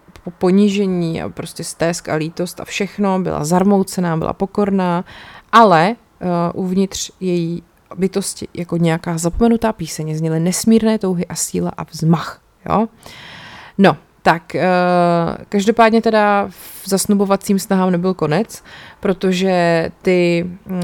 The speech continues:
politický jednání a různý válečný konflikty v té době samozřejmě různě pak vždycky končily svatebníma smlouvama, že jo. Takže válčíme, válčíme, je, a co kdyby jsme prostě se zdali naše děti a vyřešíme to tím, no, tak takhle se to přesně dělo.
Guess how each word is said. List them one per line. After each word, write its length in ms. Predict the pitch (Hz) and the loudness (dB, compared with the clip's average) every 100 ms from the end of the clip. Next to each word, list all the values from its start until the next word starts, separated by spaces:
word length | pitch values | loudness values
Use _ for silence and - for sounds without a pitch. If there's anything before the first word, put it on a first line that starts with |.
| 170 170 170 - _ - | -2 -2 -4 -10 _ -2
politický 440 | 185 180 - 208 190 | -2 -2 -4 0 2
jednání 420 | 175 196 202 202 | 4 4 4 4
a 40 | |
různý 240 | 190 180 190 | 2 2 0
válečný 400 | 170 165 - 196 | 0 -2 -2 -2
konflikty 500 | 180 170 185 - 196 | -2 -2 -4 -4 -6
v 40 | |
té 140 | 202 | -2
době 220 | 180 170 180 | 0 0 0
samozřejmě 640 | 185 180 180 175 180 185 | 0 0 0 2 2 2
různě 380 | 175 175 180 170 | 0 2 2 0
pak 120 | 175 | -2
vždycky 280 | 175 - 180 | -4 -4 -2
končily 640 | 175 175 - 175 175 175 - | 0 0 0 0 2 0 -2
svatebníma 500 | 180 175 175 180 180 | -4 -2 0 0 0
smlouvama, 560 | - 156 160 156 135 | -2 -2 0 -2 -2
že 100 | 160 | -4
jo. 100 | 147 - - - - | -6 -8 -14 -20 -8
Takže 280 | 165 160 165 | -4 0 2
válčíme, 440 | 170 180 - 196 | 4 4 2 0
válčíme, 340 | 170 170 170 214 | 0 0 2 4
je, 140 | 226 | 4
a 80 | 180 | 2
co 140 | - | -2
kdyby 160 | 196 180 | -2 -2
jsme 160 | - | -4
prostě 460 | 170 170 - 175 165 | -6 -6 -2 0 0
se 120 | 175 | -2
zdali 220 | 175 170 | 0 2
naše 220 | 165 170 - | 0 -4 -6
děti 340 | 156 - - | -8 -4 -4
a 180 | - 165 170 | -2 -4 -4
vyřešíme 500 | 170 175 170 - 147 | -2 -2 -2 -4 -6
to 100 | - | -8
tím, 220 | 165 - | -8 -6
no, 140 | 165 165 | -4 -4
tak 200 | 160 - | -6 -10
takhle 220 | 165 165 | -10 -10
se 120 | 175 | -8
to 80 | 170 | -10
přesně 320 | - 170 147 | -8 -8 -6
dělo. 300 | 151 175 208 | -2 0 -2